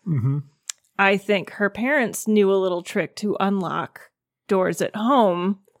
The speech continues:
Speaker 1: Ooh.
Speaker 2: And she, being the quiet, uh, younger child who observed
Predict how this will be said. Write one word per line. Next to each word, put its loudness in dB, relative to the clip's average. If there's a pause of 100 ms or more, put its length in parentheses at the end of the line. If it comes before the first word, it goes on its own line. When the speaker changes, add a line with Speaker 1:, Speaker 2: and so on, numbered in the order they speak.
Speaker 1:
Ooh. 2
Speaker 2:
And 4
she, 2
being 2
the 0
quiet, 2 (180)
uh, 0
younger 2
child 0 (480)
who 4
observed 2